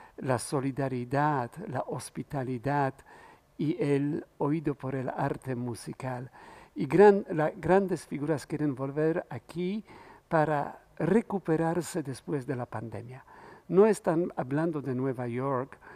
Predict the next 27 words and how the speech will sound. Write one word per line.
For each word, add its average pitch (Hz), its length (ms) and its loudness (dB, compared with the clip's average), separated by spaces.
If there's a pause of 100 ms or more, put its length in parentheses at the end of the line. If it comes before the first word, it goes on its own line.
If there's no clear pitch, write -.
(320)
que, 127 240 -6
que 123 160 -14
claro, 131 420 -2
es 123 320 -8
el 127 140 -6
lugar 123 300 -6
donde 117 260 -8
uno 123 240 -6
quiere 120 340 -10
estar, 151 480 -2 (360)
de, 127 440 -2
de 123 180 -4
Londres, 127 600 0
Wigmore 120 480 -6
Hall, 127 220 -2
etcétera, 117 580 -6 (560)
pero 139 280 0
varios 156 640 -2
nos 143 200 -6
escriben, 190 880 -2 (720)
eh, 135 460 -4
que 143 140 -6
quieren 147 280 0
volver 135 320 -4
aquí 139 320 -6 (100)
a 143 100 -2
tal, 226 640 -2